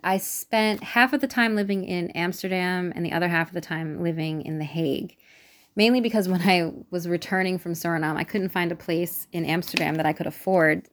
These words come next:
to live in 'cause I was no longer granted the privilege of student housing. So I had to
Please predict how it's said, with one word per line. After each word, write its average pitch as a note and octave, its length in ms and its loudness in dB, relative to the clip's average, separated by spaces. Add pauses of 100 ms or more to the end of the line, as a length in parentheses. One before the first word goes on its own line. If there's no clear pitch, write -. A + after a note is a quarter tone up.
to - 160 -10
live F3 180 2
in E3 420 -4
'cause F3+ 140 -2
I F3+ 60 4
was F3 120 4
no F3+ 140 2
longer E3 640 2 (680)
granted F#3+ 400 6
the F3+ 80 2
privilege F#3 400 0
of E3+ 80 0
student F3+ 340 0
housing. E3+ 500 0
So F3 140 2
I E3 60 4
had E3+ 260 2
to E3+ 580 0